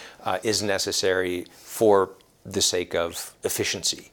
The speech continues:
for example. That was a very common argument that you heard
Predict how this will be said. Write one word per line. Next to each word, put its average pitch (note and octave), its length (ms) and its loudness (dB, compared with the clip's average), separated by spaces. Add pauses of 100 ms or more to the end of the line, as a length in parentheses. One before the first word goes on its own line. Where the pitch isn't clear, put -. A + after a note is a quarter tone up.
(120)
for - 180 -4
example. E2+ 380 -6
That - 100 -10
was F#2+ 120 -4
a F2+ 40 -6
very G2 340 0
common F#2+ 380 -2
argument F#2 520 -4
that G#2 180 -12
you F#2+ 120 -10
heard F2 440 -2